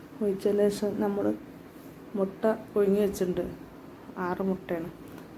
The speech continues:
അത് നടു പൊളിച്ചിട്ടാണ് ഒഴിച്ചത്. ആ മുട്ട നമുക്ക് ഇതിലേക്ക് ഇട്ടെടുത്ത് ഒന്ന് അടച്ച് വെച്ച് വേവിച്ചെടുക്കുക. മുട്ട നന്നായി വെന്ത് വന്നിട്ടുണ്ട്. ഇനി കുറച്ച് മല്ലിച്ചപ്പ് ഇട്ടെടുത്തിട്ട് കുറച്ച് സമയം നമുക്കത് അടച്ച്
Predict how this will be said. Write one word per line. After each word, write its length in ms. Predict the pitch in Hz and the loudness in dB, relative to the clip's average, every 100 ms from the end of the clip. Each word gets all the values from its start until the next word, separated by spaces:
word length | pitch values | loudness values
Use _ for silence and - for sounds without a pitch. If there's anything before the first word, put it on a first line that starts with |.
| - | -4
അത് 140 | 170 202 - - - 202 | 2 2 0 -8 0 4
നടു 280 | 190 185 220 208 - - - | 8 8 6 4 -4 -12 -4
പൊളിച്ചിട്ടാണ് 500 | 185 160 185 185 175 | -2 0 0 0 0
ഒഴിച്ചത്. 300 | 165 156 160 139 - - - - - | 0 -2 -6 -8 -10 -12 -14 -16 -8
ആ 80 | 220 | -2
മുട്ട 200 | 202 190 208 185 | 0 2 2 4
നമുക്ക് 180 | 175 175 | 6 4
ഇതിലേക്ക് 200 | 170 175 | 4 0
ഇട്ടെടുത്ത് 320 | 165 160 160 180 | 0 0 4 6
ഒന്ന് 120 | 196 180 | 6 4
അടച്ച് 260 | 165 - 180 | 2 2 2
വെച്ച് 180 | 160 190 | 4 4
വേവിച്ചെടുക്കുക. 640 | 185 156 156 180 185 - - - - 214 185 | 6 4 2 -2 -2 -4 -6 -10 -12 -4 -4
മുട്ട 160 | 175 190 | 0 2
നന്നായി 360 | 196 190 175 185 | 4 4 6 6
വെന്ത് 240 | 180 165 160 | 6 6 4
വന്നിട്ടുണ്ട്. 440 | 170 160 156 160 175 - | 4 2 2 2 2 0
ഇനി 140 | 202 165 | -2 -2
കുറച്ച് 220 | 160 160 180 | -4 -2 2
മല്ലിച്ചപ്പ് 520 | 170 160 160 156 156 170 | 4 4 2 2 2 0
ഇട്ടെടുത്തിട്ട് 540 | - 160 160 175 - 226 - - - - - | 0 -2 -2 -4 -4 -6 -8 -18 -20 -18 -2
കുറച്ച് 260 | 185 185 190 185 | 0 2 0 0
സമയം 220 | 165 160 | 2 2
നമുക്കത് 280 | 156 160 156 156 | 2 2 2 4
അടച്ച് 240 | 156 - | 2 0